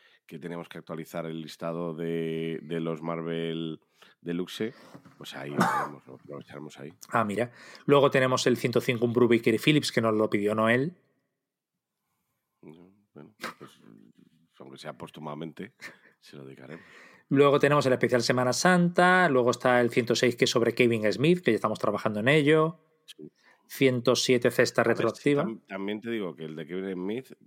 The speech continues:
Speaker 1: ah, tendremos que haber visto la nueva peli y que no sé si se va a estrenar de alguna manera en España.
Speaker 2: No,
Speaker 1: Pero,
Speaker 2: joder. Si
Speaker 1: pero,
Speaker 2: no, pues
Speaker 1: o sea,
Speaker 2: no.
Speaker 1: que, que,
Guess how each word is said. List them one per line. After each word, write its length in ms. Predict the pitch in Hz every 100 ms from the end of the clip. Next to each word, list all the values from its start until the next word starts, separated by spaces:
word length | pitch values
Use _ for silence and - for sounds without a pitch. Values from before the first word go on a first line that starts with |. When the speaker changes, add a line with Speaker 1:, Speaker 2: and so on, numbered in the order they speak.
| 69
Speaker 1:
ah, 140 | 71 76
tendremos 440 | 78 80 90 98
que 80 | 104
haber 260 | 101 87 80
visto 340 | 80 - 80
la 100 | 76
nueva 300 | 73 71 69
peli 340 | 90 80 62 -
y 80 | 65
que 160 | 73
no 140 | 73 78
sé 180 | - 78
si 160 | -
se 160 | - 73
va 60 | -
a 60 | 73
estrenar 380 | - 76 73 69
de 60 |
alguna 280 | 71 69 71
manera 260 | 69 67 65
en 80 |
España. 440 | 65 _ 60 55 _ _ _ _ _
Speaker 2:
No, 300 | 90 87 87 80
Speaker 1:
Pero, 300 | 76 73 71 69 67 65
Speaker 2:
joder. 100 | 62
Si 100 | -
Speaker 1:
pero, 200 | 73 71
Speaker 2:
no, 40 |
pues 160 | 87 95
Speaker 1:
o 20 |
sea, 100 | 95
Speaker 2:
no. 80 | 160
Speaker 1:
que, 160 | 143
que, 200 | - 73